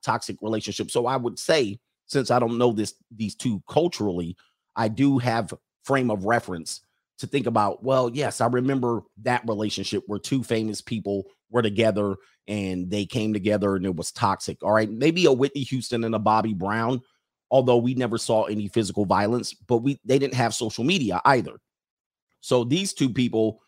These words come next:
they're, they're young enough to have social media. And unfortunately, these people can air a lot of their stuff out on the airwaves like this, right?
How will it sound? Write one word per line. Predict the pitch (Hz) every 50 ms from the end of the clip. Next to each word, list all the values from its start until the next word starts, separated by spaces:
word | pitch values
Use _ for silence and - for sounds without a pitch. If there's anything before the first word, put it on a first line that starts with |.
| _ _ _ _ _
they're, | 98 104 110 127 123 123 113
they're | 117 123 120 113 110
young | 110 123 135 143 135
enough | 127 120 117 110 - -
to | 110
have | 95 113 107 98
social | - 117 110 - - 104
media. | 98 123 143 147 131 113 101 98 95 - 113
And | 113 107
unfortunately, | 101 101 - 131 143 135 - - 101 98 101 98 95 _ _ _ _ _ _ -
these | 123 123 113 -
people | - 135 - 101 95
can | - 104 95 - _ -
air | 123 127 123 123 107 101 95 90 90 - _ _ _ _ _ _
a | - 113
lot | 110 107 107 104
of | 98 95
their | 95 87
stuff | - - - - 117 101 - _ -
out | 101 87 92 - -
on | 101 95 87
the | 90 -
airwaves | - 120 123 113 104 92 85 80 - -
like | 80 78 78 -
this, | - 78 - -
right? | 95 98 107 110 -